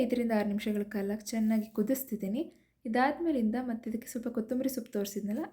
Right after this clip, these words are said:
ಅದನ್ನು ಕೂಡ ಆ್ಯಡ್ ಮಾಡಿ ಇನ್ನೂ ಒಂದ್ಸಲ ಮಿಕ್ಸ್ ಮಾಡಿ ಲಿಡ್ನ ಕ್ಲೋಸ್ ಮಾಡಿ ಹತ್ತು ನಿಮಿಷಗಳ ಕಾಲ ಇದನ್ನು ಸಣ್ಣ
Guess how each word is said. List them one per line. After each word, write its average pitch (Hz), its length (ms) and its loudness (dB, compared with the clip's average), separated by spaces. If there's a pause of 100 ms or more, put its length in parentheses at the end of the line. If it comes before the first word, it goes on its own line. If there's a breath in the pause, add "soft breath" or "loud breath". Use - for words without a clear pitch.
(120)
ಅದನ್ನು 254 280 -2
ಕೂಡ 240 120 2 (100)
ಆ್ಯಡ್ 196 240 -4
ಮಾಡಿ 220 180 2 (560 soft breath)
ಇನ್ನೂ 285 260 2
ಒಂದ್ಸಲ 233 300 2 (100)
ಮಿಕ್ಸ್ 208 200 -8 (100)
ಮಾಡಿ 208 260 4
ಲಿಡ್ನ 208 260 0 (120)
ಕ್ಲೋಸ್ 202 280 2 (100)
ಮಾಡಿ 190 220 -2 (460 loud breath)
ಹತ್ತು 254 320 0
ನಿಮಿಷಗಳ 214 380 2 (100)
ಕಾಲ 196 120 0 (120)
ಇದನ್ನು 214 240 -2 (100)
ಸಣ್ಣ 262 260 0